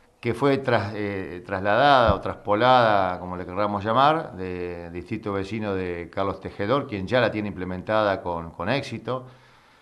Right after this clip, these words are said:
Hay muchas, este, personas que se han registrado y realmente le ha dado respuesta a lo que hace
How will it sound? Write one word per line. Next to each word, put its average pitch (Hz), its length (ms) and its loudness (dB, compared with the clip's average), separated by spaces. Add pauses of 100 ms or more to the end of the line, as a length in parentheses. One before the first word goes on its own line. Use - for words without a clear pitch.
(220)
Hay 90 160 -4
muchas, 98 920 0
este, 87 460 -12
personas 98 580 -2
que 90 120 -10
se - 120 -6
han 98 140 -4
registrado 120 640 2
y 101 60 0
realmente 87 1080 -6
le 90 120 -6
ha 90 60 -2
dado 92 320 2
respuesta 85 680 -6
a 78 100 -12
lo 82 220 -14
que 95 100 -4
hace 87 360 -8